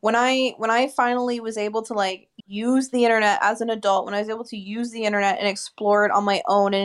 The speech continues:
enjoy it, you know, like, I found so many great things, and, like, just from the true crime community alone,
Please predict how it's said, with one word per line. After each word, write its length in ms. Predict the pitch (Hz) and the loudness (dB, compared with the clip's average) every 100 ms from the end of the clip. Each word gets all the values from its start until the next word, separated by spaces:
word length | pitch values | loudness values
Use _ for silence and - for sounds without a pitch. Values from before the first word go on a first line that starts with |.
| 196 | -2
enjoy 360 | 196 196 220 | -4 0 2
it, 340 | 208 185 196 - _ _ _ - | 2 0 -2 -6 _ _ _ -2
you 80 | |
know, 80 | 294 | 2
like, 140 | 294 285 | 4 2
I 100 | 285 | 0
found 320 | 294 302 311 | -2 -6 -8
so 240 | - 269 | -8 -8
many 180 | 269 262 | -6 -10
great 400 | - 214 214 - | -10 -10 -10 -10
things, 360 | 240 233 202 202 | -8 -6 -6 -8
and, 120 | 196 | -4
like, 300 | 190 185 - _ _ _ _ _ _ _ 220 | -4 -4 -8 _ _ _ _ _ _ _ -4
just 280 | 233 403 - | 0 2 2
from 160 | 381 | 0
the 100 | 349 | 0
true 280 | 262 - 269 | -2 -6 -6
crime 340 | - 233 233 | 0 0 0
community 420 | 240 220 220 208 202 | -4 -10 -10 -6 -4
alone, 640 | 190 190 190 - 233 | -2 0 0 -2 -8